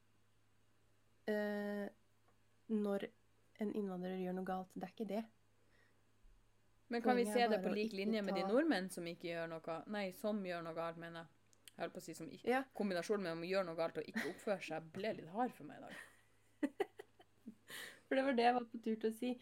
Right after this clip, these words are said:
Speaker 1: Eh, bo-, både det og ikke la de få som gjør noe galt, ikke la det gå utover alle de som faktisk oppfører seg som normale mennesker.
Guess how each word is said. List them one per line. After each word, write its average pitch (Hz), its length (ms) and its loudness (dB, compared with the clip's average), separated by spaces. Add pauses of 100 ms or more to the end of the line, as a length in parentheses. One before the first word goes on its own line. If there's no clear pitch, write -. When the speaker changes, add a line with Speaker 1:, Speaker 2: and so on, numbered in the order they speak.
(440)
Speaker 1:
Eh, 233 320 8 (480)
bo-, 240 180 6 (680)
både 226 320 8
det 226 280 6 (260)
og 233 240 6
ikke 233 300 2
la 208 160 4 (1000)
de 208 440 -2 (640)
få 233 380 4 (180)
som 226 320 2
gjør 214 240 6
noe 220 80 4
galt, 226 380 2 (160)
ikke - 180 -4
la 220 160 6
det 202 220 2
gå 208 180 6
utover 190 680 -2
alle 190 260 0
de 185 160 -4
som 202 240 0
faktisk - 560 -6
oppfører 180 320 -2
seg 185 240 -4
som 180 160 -2
normale 180 400 4
mennesker. 202 540 0